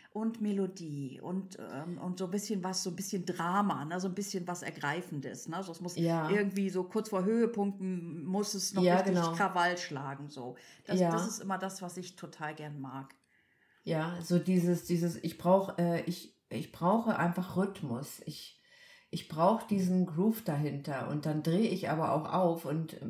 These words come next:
Speaker 2: ich hab, ich hab bis jetzt, äh, und da sollte ich vielleicht mal wieder gucken gehen, bei meinen Kopfhörern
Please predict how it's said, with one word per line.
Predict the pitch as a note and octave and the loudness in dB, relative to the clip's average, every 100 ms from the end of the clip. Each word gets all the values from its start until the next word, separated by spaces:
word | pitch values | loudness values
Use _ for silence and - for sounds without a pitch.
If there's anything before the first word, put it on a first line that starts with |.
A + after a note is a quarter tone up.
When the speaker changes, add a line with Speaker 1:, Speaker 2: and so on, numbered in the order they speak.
| - | -4
Speaker 2:
ich | E3 F#3 | -2 0
hab, | F3 - - _ _ _ _ _ - | 0 0 -8 _ _ _ _ _ -6
ich | F3+ G#3+ | 2 2
hab | - | 4
bis | G#3+ - | 0 2
jetzt, | G3+ - - | 0 -2 -4
äh, | F#3 F#3 F3+ F3 F3 - - | 2 4 4 2 -2 -6 -4
und | E3 E3+ | 0 2
da | E3 | 4
sollte | E3+ F3 | 4 2
ich | F3 | 0
vielleicht | E3 E3 | 0 2
mal | E3+ | 2
wieder | D#3+ D#3 | 0 -2
gucken | - F3+ E3+ | -4 0 0
gehen, | D#3 D#3+ E3+ - - - - - | 2 -2 -4 -10 -20 -20 -14 2
bei | E3+ | 6
meinen | E3+ F3 F3 | 8 6 4
Kopfhörern | A#3+ A#3 - F#3 F3 F3 F#3 G#3+ - | 2 0 6 8 8 6 4 2 -2